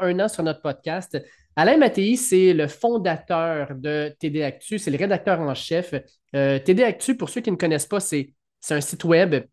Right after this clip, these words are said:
C'est une plateforme sociale avec Facebook, Twitter, suivie par plus de vingt mille personnes.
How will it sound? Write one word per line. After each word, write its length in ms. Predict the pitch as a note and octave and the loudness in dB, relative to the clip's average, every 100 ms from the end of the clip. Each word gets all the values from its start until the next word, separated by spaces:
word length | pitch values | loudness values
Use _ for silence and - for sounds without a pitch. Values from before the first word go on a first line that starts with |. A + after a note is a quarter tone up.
| _ _ | _ _
C'est 240 | - - D3+ | -6 0 2
une 360 | D3+ D3 C#3+ | 4 4 2
plateforme 400 | C#3 F3 - G#3 | 2 -2 0 -4
sociale 500 | F#3 F3+ - E3 E3 | 0 -4 -2 -4 -2
avec 300 | F3 C#3+ C#3+ | -2 -4 -6
Facebook, 540 | D3 - D#3+ C#3+ F3 F3+ | -6 -4 -4 -2 -4 -2
Twitter, 400 | D#3 D3 D#3+ F3 | -4 -2 -2 -4
suivie 320 | F3+ D3 F#3 | -6 -8 -6
par 180 | F3+ C#3+ | -4 -6
plus 160 | - D#3 | -6 -2
de 120 | D#3 | -2
vingt 360 | D3 E3 G3 | 0 0 0
mille 260 | F#3 G3 F#3+ | 0 0 -2
personnes. 600 | F3 C#3+ - D#3 F#3 | -4 -6 -4 -2 -2